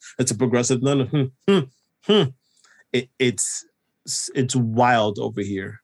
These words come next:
and people need to be very thoughtful about how they engage any conversation about New York City more generally.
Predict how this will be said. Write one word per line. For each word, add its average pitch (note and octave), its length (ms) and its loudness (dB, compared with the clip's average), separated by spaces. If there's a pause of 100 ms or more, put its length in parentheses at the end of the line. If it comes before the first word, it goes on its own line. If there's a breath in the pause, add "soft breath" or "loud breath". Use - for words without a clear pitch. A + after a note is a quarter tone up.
(160)
and A2 260 -2
people B2 220 0
need B2 200 4
to B2 80 -2
be A#2+ 60 2
very A#2+ 320 2
thoughtful A2+ 400 -2
about G#2+ 220 -2
how A2 160 -2
they A2 180 0
engage G#2 480 -4 (300 soft breath)
any C3 180 4
conversation A2+ 580 -4
about G#2+ 240 -4
New A2+ 100 -4
York A2 140 -2
City A2 200 -2
more G#2 200 -2
generally. G2 600 -6